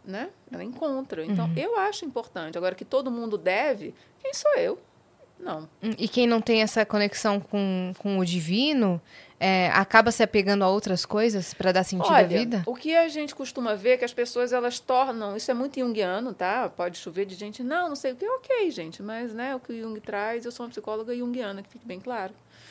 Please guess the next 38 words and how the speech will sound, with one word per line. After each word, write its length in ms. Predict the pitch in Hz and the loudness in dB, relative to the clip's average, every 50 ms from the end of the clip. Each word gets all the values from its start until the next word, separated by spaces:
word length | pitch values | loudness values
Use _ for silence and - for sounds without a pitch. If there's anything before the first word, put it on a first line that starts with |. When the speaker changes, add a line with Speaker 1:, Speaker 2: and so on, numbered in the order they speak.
| - - - - - - _ - | -20 -20 -20 -20 -20 -20 _ -10
Speaker 1:
Então, 800 | - 196 208 - - - 226 220 220 226 226 226 220 220 220 220 214 | -8 -8 -8 -8 -6 -4 -2 0 0 0 0 0 0 -2 -2 -4 -6
que 140 | - 226 214 | -8 -10 -4
quando 300 | - 247 262 294 311 302 | -4 -2 -2 0 0 0
a 40 | |
pessoa, 400 | 294 294 254 254 - - 226 208 | 2 2 0 0 0 0 0 0
como 220 | 208 - 262 262 285 | 0 0 -4 -4 -4
isso 160 | - - 302 | -6 -4 -4
é 20 | |
uma 140 | 262 254 294 | -2 -2 0
demanda 480 | 214 247 247 226 226 254 277 294 285 285 | 0 0 -2 -2 -2 -4 -4 0 0 0
legítima 500 | 269 262 262 214 190 220 208 - 208 208 | 0 0 -2 -2 -6 -8 -6 -6 -8 -6
e 20 | |
natural 380 | 202 202 208 - 202 180 180 180 | -6 -6 -6 -4 -2 0 0 0
da 100 | 175 175 | 0 -4
psique, 600 | 175 - - - 226 247 247 214 - - - 208 | -6 -6 -10 -8 -8 -6 -6 -8 -10 -12 -14 -14
quando 300 | - - 226 240 254 269 | -10 -8 -8 -6 -2 -2
a 40 | 240 | -2
pessoa, 360 | - 214 208 - - 196 185 | -2 -2 -4 -4 -4 -2 -2
ela 160 | 180 175 180 | -2 -2 -2
não 240 | 185 190 214 233 220 | -4 -6 -6 -6 -6
honra 360 | 208 208 208 214 196 - 202 | -6 -6 -6 -6 -8 -8 -10
de 140 | 151 147 160 | -8 -6 -6
alguma 260 | 165 160 160 180 160 | -6 -6 -6 -8 -10
forma, 480 | 156 - - 170 185 208 196 170 151 147 151 | -8 -4 -2 0 0 0 -2 -6 -12 -10 -10
né, 240 | 165 185 220 233 - | -8 -8 -8 -10 -10
quando 220 | - 170 165 175 175 | -12 -12 -10 -10 -8
nada 340 | 175 175 190 214 233 196 175 | -6 -4 -4 -4 -2 -2 -2
é 80 | 170 | -2
sagrado, 540 | 175 - 165 156 160 170 185 214 233 208 175 | -2 -6 -8 -6 -4 -2 -2 -2 -2 -4 -6
ela 140 | 160 185 196 | -8 -10 -10
torna 400 | - - 233 220 240 247 254 240 | -8 -4 -2 -2 -2 -2 -4 -6
alguma 260 | 220 220 254 269 269 | -6 -6 -6 -6 -6
coisa 260 | 254 - 214 208 214 | -4 -4 -4 -4 -4
concreta 440 | 214 - 226 233 - 220 214 214 - | -6 -8 -10 -6 -4 -4 -4 -4 -6
sagrada, 420 | - - 269 247 226 214 196 185 | -8 -8 -4 -2 0 0 0 0
um 60 | 190 185 | -2 -8
ser 240 | - - 208 185 | -8 -8 -8 -8
humano. 320 | 214 220 214 190 185 190 | -8 -10 -10 -10 -12 -12